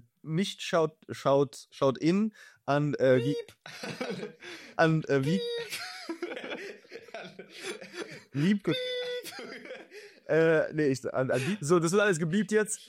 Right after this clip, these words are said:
Speaker 2: Alles gut.
Speaker 1: Schau-
Speaker 2: Und die Adresse blieben wir auch im Nachhinein.
Speaker 1: Shoutout an Wiebke Krabbe.
Speaker 2: Was? Was?
Speaker 1: Steht hier. Wiebke Krabbe hat die Übersetzung gemacht. Äh,
Speaker 2: Wiebke Krabbe. Nee, ich mein Piep, Piep.
Speaker 1: Ähm,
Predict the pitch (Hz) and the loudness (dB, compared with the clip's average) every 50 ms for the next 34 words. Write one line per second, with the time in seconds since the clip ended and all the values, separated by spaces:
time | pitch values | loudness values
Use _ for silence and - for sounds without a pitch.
0 | - 247 - - 185 175 156 - 208 214 214 208 - - - 165 156 185 180 180 | -20 -12 -4 -2 0 0 0 2 2 0 0 0 -2 -2 2 4 4 4 4 4
1 | 160 190 202 - 175 160 180 165 156 147 143 151 143 147 127 135 135 - 143 135 | 4 4 2 2 2 2 2 4 4 4 4 4 2 2 2 2 0 0 -4 -6
2 | 127 127 135 139 - - - - - - - - 156 147 147 143 120 123 123 131 | -6 -6 -8 -10 -16 -20 -20 -20 -18 -6 0 2 4 4 4 4 2 2 0 -2
3 | 135 - - 123 - - - 131 135 139 151 170 180 - 202 - - - - - | -6 -4 -6 -6 -4 -2 -2 0 0 0 0 -2 -2 -6 -14 -20 -20 -18 -18 -18
4 | - - - - - - - - _ _ _ _ _ - 359 349 - - - - | -16 -14 -12 -12 -12 -12 -14 -16 _ _ _ _ _ -14 -12 -12 -12 -6 0 4
5 | 247 262 330 302 - - - - 254 233 - - - 196 175 156 - - - - | 4 4 4 2 0 -2 0 0 0 0 0 -2 0 2 2 2 0 -2 -10 -14
6 | - - - - 143 180 233 233 - 196 165 - - 180 160 165 156 165 156 135 | -12 -12 -10 -2 0 2 2 2 2 0 0 2 2 4 4 4 2 2 0 0
7 | 131 131 165 175 - 165 156 151 151 151 151 160 - - - _ _ _ _ _ | 0 0 0 0 0 -2 -2 -2 0 2 0 0 0 -6 -20 _ _ _ _ _
8 | _ _ _ _ - 139 139 139 139 135 135 294 - - - - - - 427 427 | _ _ _ _ 2 4 6 6 6 4 2 -2 -6 -14 -20 -18 -16 -16 -16 -16
9 | - - - - 359 349 - - - 440 440 427 - 359 320 - - - - - | -16 -14 -14 -14 -14 -14 -8 -2 2 4 4 4 2 -2 -6 -6 -8 -12 -2 2
10 | - 196 185 - 196 165 151 - 440 466 453 427 - - 427 453 453 427 - - | 4 4 4 4 2 2 2 4 4 6 4 4 4 2 2 2 2 -2 -6 -14
11 | - _ _ - - _ _ - 160 156 156 147 139 135 123 123 127 131 | -20 _ _ -20 -20 _ _ 2 4 6 6 6 4 4 0 -4 -12 -16